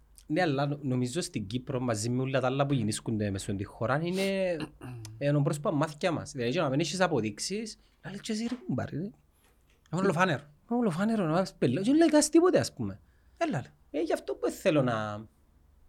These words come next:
Speaker 1: δηλαδή, πα-, πάεις εσύ με ένα mentality Ted Lasso, ας πούμε,
Speaker 2: <laughs>
Speaker 1: και τη φάση, κατάλαβες,
Speaker 2: Ρε φίλε,
Speaker 1: ταινία.
Speaker 2: το ποδόσφαιρο είναι βρώμικο.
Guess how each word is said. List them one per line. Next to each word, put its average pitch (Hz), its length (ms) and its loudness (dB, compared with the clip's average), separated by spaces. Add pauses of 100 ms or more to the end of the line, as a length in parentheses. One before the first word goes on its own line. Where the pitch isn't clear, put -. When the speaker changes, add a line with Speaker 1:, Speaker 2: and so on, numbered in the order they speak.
(1400)
Speaker 1:
δηλαδή, 147 500 0 (1400)
πα-, - 200 0
πάεις 160 260 4
εσύ 156 300 0
με 156 100 2
ένα 156 180 2 (100)
mentality 139 500 -2 (960)
Ted 139 240 0
Lasso, 123 240 0
ας 85 200 -8
πούμε, 98 320 -14 (160)
Speaker 2:
<laughs> 101 340 2
Speaker 1:
και 120 60 -2
τη 113 100 -2
φάση, 104 500 -10 (280)
κατάλαβες, 107 480 -4
Speaker 2:
Ρε - 100 2
φίλε, 120 180 6
Speaker 1:
ταινία. 139 120 4
Speaker 2:
το 143 80 6
ποδόσφαιρο 165 380 2
είναι 151 120 -2
βρώμικο. 135 380 -8